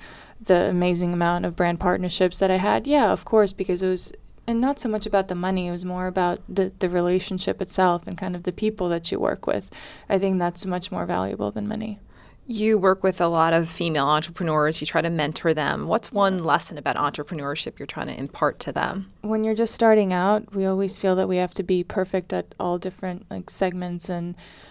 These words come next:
Speaker 1: um, I came into a candy business not being familiar with the category, but I think there's something really cool and special about coming into a job, a certain job description,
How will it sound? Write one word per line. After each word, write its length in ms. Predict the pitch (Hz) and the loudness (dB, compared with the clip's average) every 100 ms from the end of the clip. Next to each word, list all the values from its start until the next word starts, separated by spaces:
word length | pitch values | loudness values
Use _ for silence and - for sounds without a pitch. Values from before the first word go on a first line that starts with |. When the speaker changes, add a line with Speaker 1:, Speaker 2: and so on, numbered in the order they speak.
| - | -10
Speaker 1:
um, 380 | 208 185 180 185 202 | -4 -2 -4 -6 0
I 140 | 196 | 0
came 260 | 190 214 196 | 2 0 0
into 200 | 185 180 | 0 0
a 40 | |
candy 340 | 175 175 175 180 | 0 -2 -2 0
business 640 | 180 175 170 165 - - _ _ - | -2 -2 -2 -2 -4 -6 _ _ -8
not 640 | 190 180 175 175 185 - | -4 0 0 0 -2 -2
being 180 | 190 180 | -2 -2
familiar 560 | 165 180 170 175 190 208 | -6 -6 -4 -2 0 -2
with 140 | 196 | -2
the 80 | 185 | -6
category, 720 | 190 180 185 202 208 226 247 - - - | -6 -4 0 4 4 4 0 -8 -20 -10
but 160 | - 208 | -2 4
I 100 | 202 | 4
think 200 | 202 277 | 2 0
there's 160 | 320 - | 0 -2
something 340 | 202 196 185 | -4 -2 -2
really 320 | 180 185 170 | 0 2 0
cool 280 | 170 180 185 | 0 2 2
and 120 | 180 | 0
special 420 | 165 185 180 185 185 | -2 -2 0 0 0
about 340 | 185 190 - | 0 0 -2
coming 320 | - 185 180 | -8 -6 -6
into 500 | 180 175 180 175 175 - - - - _ | -8 -6 -4 -4 -6 -12 -20 -20 -20 _
a 80 | 196 | -6
job, 520 | 165 185 175 175 170 - | 0 6 6 6 0 -10
a 80 | - | -2
certain 340 | 226 196 185 | 2 2 4
job 240 | 190 180 | 6 6
description, 720 | 185 175 - 185 - 175 175 | 4 -4 -2 -6 -6 -8 -8